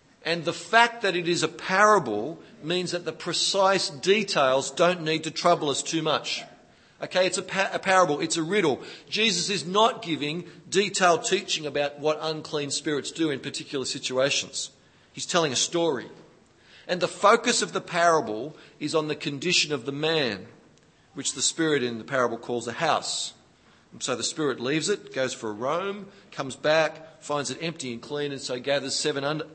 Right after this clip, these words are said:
seven other more wicked than it, and the house of the man is in a worse condition than to begin with. Jesus never explains the parable, and so we need to approach any explanation of it with humility. But can I suggest that with the coming of Jesus,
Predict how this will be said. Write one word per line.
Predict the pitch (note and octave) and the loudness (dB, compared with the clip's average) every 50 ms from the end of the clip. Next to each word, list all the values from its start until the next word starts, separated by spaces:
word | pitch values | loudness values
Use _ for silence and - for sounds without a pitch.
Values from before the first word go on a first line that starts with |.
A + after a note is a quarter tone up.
| - - | -14 -10
seven | - - F3 C#3+ C#3+ | -6 -4 -2 0 0
other | C#3 D3 C#3 C3 | 2 2 0 0
more | B2+ B2+ A#2+ A#2+ | -2 -2 -2 -2
wicked | D#3+ D#3+ D3+ C3 A#2 - | -2 -2 -4 -4 -4 -2
than | - A#2+ A#2+ | -2 0 0
it, | E3 G#3+ G#3+ - - - - - - - - - | 0 -2 -4 -6 -12 -20 -20 -20 -20 -20 -16 -14
and | B2+ A#2 G#2+ | -10 -8 -8
the | A2+ | -8
house | - - E3 D#3+ D#3+ D#3 D#3 - | -4 -2 0 2 2 0 0 -2
of | D#3 | -6
the | C3 B2+ | -6 -8
man | B2 B2 B2+ B2+ B2+ B2+ B2+ B2+ B2+ - - - _ | -6 -4 -4 -2 -2 -2 -2 -4 -6 -12 -20 -20 _
is | - A#2+ A#2 | -12 -10 -6
in | C#3+ C3 | -6 -4
a | B2 | -2
worse | A#2 A#2+ B2+ B2+ A#2+ | 0 0 0 0 0
condition | - - A#2+ A#2 A2+ B2 A#2+ - - A#2 A2 A2 - - - _ _ _ _ | -4 -6 -6 -4 -2 0 0 -2 -2 -4 -6 -10 -14 -18 -20 _ _ _ _
than | - B2 A#2 | -8 -6 -6
to | B2 B2+ | -6 -8
begin | A#2 B2 A#2 B2 C3+ C3 C3 | -8 -8 -6 -4 -4 -4 -4
with. | A2+ G2+ F#2+ - - - - _ _ _ _ _ _ - - - - - - | -6 -8 -10 -12 -16 -20 -20 _ _ _ _ _ _ -20 -20 -20 -16 -8 -2
Jesus | - G#3+ A#3+ A3+ F#3+ G#3 D#3 F3+ | 0 2 2 4 2 2 0 0
never | G#3 G#3 F#3 F#3+ | 0 2 2 2
explains | F3 - - - F3+ F#3+ F#3 F#3 F3+ F3 E3+ D3 - - - - - - | 2 0 -2 0 2 4 4 4 4 2 0 -2 -4 -6 -8 -10 -12 -12
the | D3+ | -12
parable, | - - D#3 D3+ D3+ D3+ C#3+ A#2 A2 A#2 D3 F#3 - - - - - _ | -4 0 2 4 4 4 2 0 -2 -6 -8 -8 -12 -16 -20 -20 -20 _
and | - - | -10 -8
so | - - D#3 | -6 -4 -4
we | D3+ D#3 | -4 -4
need | E3 E3 | -4 -2
to | D#3 D3 | -2 -4
approach | C3 - - D#3 D3+ D3 C#3+ D3 - - - - - - - - _ _ - C#3+ | -4 -2 0 2 2 2 2 2 0 0 0 -2 -6 -12 -20 -20 _ _ -10 -8
any | D#3 D3 C3+ C3+ | -6 -4 -4 -4
explanation | C3+ - - - C3 B2+ B2+ C3+ C3 B2 - C#3 | -4 -6 -6 -6 -4 -4 -2 -2 -2 -2 -2 -4
of | B2 | -4
it | B2 A#2 | -4 -4
with | B2 C3 B2+ | -6 -8 -8
humility. | - - B2+ A#2+ A#2 C3 D3 D#3 D3 A#2 G2+ F#2+ F#2+ - - - - _ _ _ _ _ _ _ _ - _ - - - | -8 -10 -8 -6 -4 -2 -2 0 -2 -2 -4 -6 -10 -12 -16 -20 -20 _ _ _ _ _ _ _ _ -20 _ -18 -8 -4
But | G3 F3 | -2 0
can | - G#3 | 2 6
I | A#3+ B3+ | 6 6
suggest | A#3+ - A3 D#3 G#3 G#3 F#3 - | 6 6 4 4 6 6 6 4
that | F#3+ | 2
with | F3 F3 F3 | 2 2 0
the | F3+ D#3+ | 0 -2
coming | - - G3+ A3 A3+ A3 F#3+ E3 | -2 0 0 2 2 2 0 0
of | - - | -2 0
Jesus, | - D#3 E3+ F3+ F#3+ F3 A#2+ G#2+ - - - - - | 2 4 4 6 4 4 0 -4 -6 -6 -6 -6 -8